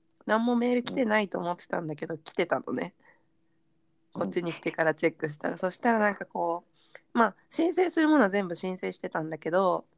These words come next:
Speaker 1: なんかリリーが、
Speaker 2: うん。
Speaker 1: その、アメリカとドバイに一年以上住んでたから、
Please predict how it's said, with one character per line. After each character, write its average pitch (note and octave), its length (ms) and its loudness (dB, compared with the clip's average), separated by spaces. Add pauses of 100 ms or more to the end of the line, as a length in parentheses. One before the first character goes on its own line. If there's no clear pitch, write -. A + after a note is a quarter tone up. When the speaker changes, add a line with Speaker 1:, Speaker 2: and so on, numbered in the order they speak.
(400)
Speaker 1:
な G3+ 40 -8
ん - 20 -8
か F3+ 120 4
リ A3 120 2
リ A#3 160 2
ー G3 40 -2
が、 F3+ 340 4
Speaker 2:
う - 40 -12
ん。 - 20 -20
Speaker 1:
そ F#3+ 140 -10
の、 E3 300 -6 (240)
ア F3+ 120 0
メ A3+ 160 0
リ A#3+ 140 0
カ A#3 160 0
と A#3 160 2
ド G#3+ 140 0
バ F#3+ 160 4
イ E3+ 60 -2
に E3 180 -4
一 D#3+ 180 -8
年 G3 200 -2
以 G3 60 -4
上 F3+ 140 -6
住 E3+ 200 -6
ん E3 40 -2
で D#3+ 100 0
た D#3 140 -6
か D#3 120 -2
ら、 F3+ 300 0